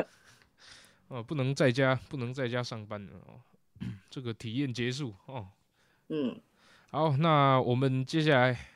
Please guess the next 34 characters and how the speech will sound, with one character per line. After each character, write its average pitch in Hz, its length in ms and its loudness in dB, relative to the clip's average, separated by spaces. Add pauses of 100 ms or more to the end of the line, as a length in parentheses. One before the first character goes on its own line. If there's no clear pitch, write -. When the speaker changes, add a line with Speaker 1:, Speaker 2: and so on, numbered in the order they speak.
(300)
Speaker 1:
这 139 80 -8
个 123 580 -2
虽 165 240 -4
然 147 400 0 (120)
下 165 260 2
班 165 280 2
放 151 240 0
松 156 240 -2
归 156 200 0
放 139 200 2
松 127 280 -4
哦， 113 120 -6
还 117 160 -4
是 139 120 -4
要 131 160 -2
来 110 140 -2 (140)
聊 113 220 -4
一 131 60 -2
些 127 280 0 (120)
严 117 200 6
肃 143 220 2
的 107 80 4
话 104 220 -2
题 - 340 -14
哦。 117 160 -10 (800)
<clears throat> 139 440 2
那 143 480 2
我， 135 200 2
我 143 80 4
们 170 320 2
第 202 180 -2
一 208 60 0
题 113 260 -6
哦， 107 160 -4